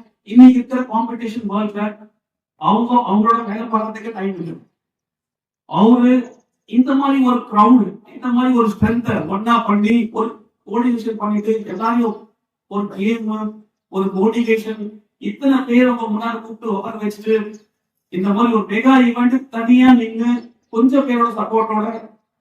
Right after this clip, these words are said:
பண்றதுன்னு சொல்லியாச்சுன்னா, அவருக்கு எத்தனை சல்யூட் பண்ணாலும் நம்மளுக்கு பத்தாது. So, my heartfelt thanks on behalf of all the guests to my,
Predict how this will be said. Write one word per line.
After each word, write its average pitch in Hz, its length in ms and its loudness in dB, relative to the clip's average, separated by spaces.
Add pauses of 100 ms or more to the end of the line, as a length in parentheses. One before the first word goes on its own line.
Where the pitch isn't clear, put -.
(140)
பண்றதுன்னு 208 480 -4
சொல்லியாச்சுன்னா, 202 460 -4 (1700)
அவருக்கு 226 340 2 (160)
எத்தனை 277 420 0 (140)
சல்யூட் 240 340 0
பண்ணாலும் 226 480 -6 (160)
நம்மளுக்கு 180 360 -8
பத்தாது. 151 300 -10 (800)
So, 190 80 -6 (1200)
my 165 160 -4 (240)
heartfelt 262 520 -2
thanks 240 380 -2
on 202 200 -4
behalf 240 200 0
of - 180 -6
all 285 260 2
the 269 120 4
guests 220 340 -4 (540)
to 214 80 0 (840)
my, 185 180 0